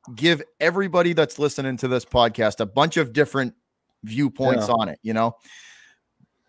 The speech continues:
Speaker 2: And I, I get why people wanna be safe. I, you know, you always wanna be safe, but at what cost? At what cost? Are you gonna, you're gonna tear down your entire league for it? I don't know, man. I don't, it's,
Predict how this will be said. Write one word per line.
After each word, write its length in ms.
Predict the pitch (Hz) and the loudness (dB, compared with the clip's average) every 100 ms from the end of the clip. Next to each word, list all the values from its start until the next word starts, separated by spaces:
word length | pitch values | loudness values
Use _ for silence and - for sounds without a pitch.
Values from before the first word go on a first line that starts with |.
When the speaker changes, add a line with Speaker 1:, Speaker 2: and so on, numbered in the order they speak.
| _ _ | _ _
Speaker 2:
And 80 | 151 | 2
I, 340 | 180 185 151 | 2 2 4
I 40 | 202 | 4
get 300 | 151 233 160 | 8 6 8
why 260 | 143 139 | 8 8
people 320 | 127 165 139 123 | 8 2 0 2
wanna 200 | 127 117 | 2 0
be 80 | |
safe. 360 | 107 - 180 - | -2 0 0 0
I, 60 | 175 | -6
you 260 | - 415 | -6 -2
know, 280 | 302 147 185 _ - | 0 0 -4 _ -2
you 120 | 208 | 4
always 180 | 320 277 | 6 6
wanna 160 | 151 131 | 4 2
be 80 | |
safe, 340 | 113 185 185 - - | 0 2 0 0 4
but 240 | 147 123 - - _ _ _ | 6 4 0 -20 _ _ _
at 120 | 156 | 6
what 200 | 175 202 | 8 8
cost? 500 | - 196 120 - - - | 8 6 6 -2 -16 2
At 100 | 135 | 4
what 180 | 151 147 | 4 2
cost? 360 | 165 143 - | 2 2 0
Are 20 | 123 | -2
you 140 | 131 | 0
gonna, 260 | 127 117 107 120 | 4 2 0 -6
you're 280 | 120 127 | -2 2
gonna 120 | 139 120 | 4 2
tear 220 | - 143 | 2 4
down 220 | 143 139 | 4 4
your 100 | 131 | 4
entire 360 | 113 135 127 113 | 2 4 4 4
league 220 | 131 160 | 0 2
for 220 | 214 240 | 6 8
it? 100 | 202 | 6
I 120 | 123 | 4
don't 120 | 156 | 0
know, 160 | 165 156 | 0 0
man. 380 | 113 110 113 123 | 0 -2 -4 -8
I 100 | 123 | -10
don't, 200 | - - _ _ _ - | -10 -12 _ _ _ -8
it's, 360 | 127 - - | -8 -10 -20